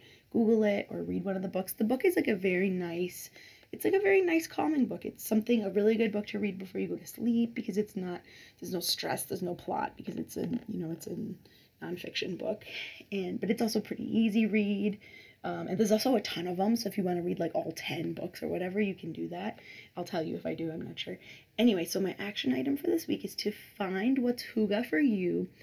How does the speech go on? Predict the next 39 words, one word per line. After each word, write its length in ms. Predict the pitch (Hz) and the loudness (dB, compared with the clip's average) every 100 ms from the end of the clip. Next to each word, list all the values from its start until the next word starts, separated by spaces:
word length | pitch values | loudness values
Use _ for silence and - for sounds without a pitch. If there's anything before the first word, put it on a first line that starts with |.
| - - - | -18 -8 4
and 120 | 247 | 4
just, 180 | 320 - | 4 2
like, 180 | 392 - | -2 0
add 240 | 359 359 277 | 0 0 2
one 120 | 269 | 2
or 80 | 277 | 2
two 160 | 269 | 2
hygge 260 | 254 226 208 | 2 2 2
things 240 | 180 180 | -2 -4
to 100 | - | -4
your 80 | 185 | -4
life. 120 | 180 | -4
So 160 | - 285 - | 0 0 0
I 100 | - | 0
don't 120 | 392 | 0
want 120 | 381 | -2
it 60 | - | -2
to 80 | 220 | 2
be, 160 | 240 | 4
like, 120 | 233 | 4
a 60 | 233 | 0
big 220 | 214 208 | 0 0
production 680 | - 202 180 - 175 170 180 - - - - | 0 -2 -4 -4 -4 -6 -8 -14 -20 -14 -8
and 80 | |
dramatic, 600 | 175 185 180 170 165 175 - - - - _ | -4 -2 -2 -2 -2 -4 -6 -20 -20 -20 _
but 140 | 196 | -8
just, 220 | - 220 233 | -4 -2 0
like, 160 | 226 | -2
calm 640 | - - 202 202 214 226 214 | -4 -2 0 2 4 4 2
joy. 560 | 180 170 - - - - - | -2 -4 -6 -10 -14 -18 -4
What 180 | 190 - | -4 2
brings 240 | 226 208 | 2 2
you 60 | 208 | 0
calm 380 | - 180 - | -6 -6 -6
joy 360 | 165 - - - _ - - _ | -8 -12 -14 -18 _ -20 -20 _
and, 460 | 185 175 180 180 - - | -2 -2 -2 -4 -10 -2
and 140 | 220 | 2
coziness? 680 | 233 359 277 - - - - | 4 4 2 -2 -8 -14 -8
Um, 320 | 196 196 190 | -4 -2 -4